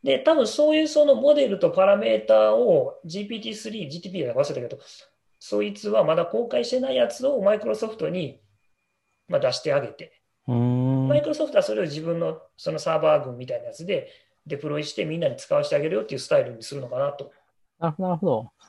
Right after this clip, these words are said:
Speaker 2: じゃあ、もともと別に誰かが使える、まあまあ、お金を出せば使えるかな、まあ、だったものをMicrosoftが独占したみたいな感じではないわけですね。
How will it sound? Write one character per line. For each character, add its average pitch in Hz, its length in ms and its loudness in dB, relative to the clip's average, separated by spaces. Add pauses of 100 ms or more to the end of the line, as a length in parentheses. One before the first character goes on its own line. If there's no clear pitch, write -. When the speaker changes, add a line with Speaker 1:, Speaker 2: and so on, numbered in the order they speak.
(160)
Speaker 2:
じ 160 100 -2
ゃ 131 40 0
あ、 - 20 0
も 131 160 -2
と 190 100 -4
も 214 140 0
と 214 100 0
別 196 260 0
に 196 200 2
誰 170 220 0
か 156 160 -2
が 117 300 0 (400)
使 - 240 -4
え 135 60 2
る、 135 140 -2 (420)
ま 139 200 -4
あ 139 40 -2
ま 131 120 0 (120)
あ、 85 40 -12
お 123 100 -8
金 143 240 -2
を 143 60 0
出 147 120 0
せ 127 100 -8
ば 110 80 -4
使 - 160 -8
え - 40 -2
る 113 40 -6
か 117 80 -4
な、 113 200 -6
ま 127 360 0
あ、 - 20 -20 (360)
だ 180 100 0
っ 151 80 -4
た 139 100 0
も 147 120 0
の 175 100 0
を 143 40 0
Microsoft 120 640 0
が 107 280 0
独 117 240 -10
占 120 140 -6
し - 60 -18
た 123 120 -4
み 117 120 -4
た 117 120 -6
い 113 60 -4
な 110 100 -6
感 120 200 -4
じ 135 80 -2
で 208 60 0
は 165 60 0
な 107 160 -2
い 101 140 -8
わ 98 100 -10
け - 100 -18
で - 100 -16
す - 120 -12
ね。 151 180 -6